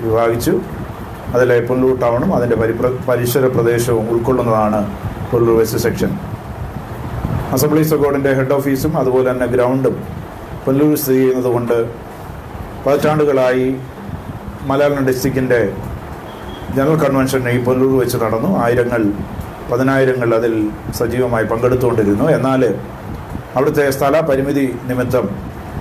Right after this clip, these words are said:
അവിടുന്നുള്ള ഗ്രൗണ്ടിന് പകരം പറന്തലിൽ വിശാലമായ ഒരു ഗ്രൗണ്ട് വാങ്ങി ജനറൽ കൺവെൻഷൻ അവിടേക്ക് മാറ്റിയതുകൊണ്ട് പുനലൂർ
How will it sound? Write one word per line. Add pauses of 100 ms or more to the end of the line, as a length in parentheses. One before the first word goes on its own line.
(460)
അവിടുന്നുള്ള (440)
ഗ്രൗണ്ടിന്
പകരം (100)
പറന്തലിൽ (160)
വിശാലമായ (120)
ഒരു
ഗ്രൗണ്ട്
വാങ്ങി (880)
ജനറൽ
കൺവെൻഷൻ (720)
അവിടേക്ക്
മാറ്റിയതുകൊണ്ട് (260)
പുനലൂർ